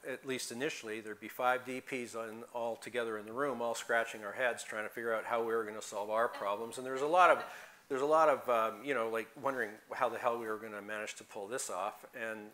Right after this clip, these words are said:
and, but there was a lot of give and take, and, and, and it was really productive, and it was, it was a really nice way to get into the show.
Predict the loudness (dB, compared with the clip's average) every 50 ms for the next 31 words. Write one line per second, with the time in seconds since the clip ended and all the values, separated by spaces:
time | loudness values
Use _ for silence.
0 | -10 -8 -8 -6 -6 -8 -10 -12 -16 -18 -20 _ _ _ _ _ _ _ _ _
1 | _ _ _ _ _ _ _ _ -14 -8 -6 -6 -4 -2 0 0 2 2 0 0
2 | -2 -6 -8 -8 -6 -4 -2 -2 -2 -4 -6 -10 -12 -10 -8 -6 -6 -6 -6 -8
3 | -12 -10 -8 -8 -6 -6 -8 -10 -10 -10 -8 -8 -8 -8 -8 -10 -12 -16 -18 _
4 | -10 -6 -4 -2 -2 -4 -6 -6 -6 -4 -2 0 -2 -2 -2 -6 -8 -6 -8 -10
5 | -8 -8 -8 -8 -8 -8 -8 -8 -8 -8 -8 -8 -8 -8 -8 -8 -10 -10 -10 -10
6 | -12 -12 -12 -12 -12 -12 -10 -10 -10 -10 -10 -8 -6 -6 -4 -4 -4 -4 -4 -4
7 | -6 -10 -12 -10 -10 -2 2 4 4 4 2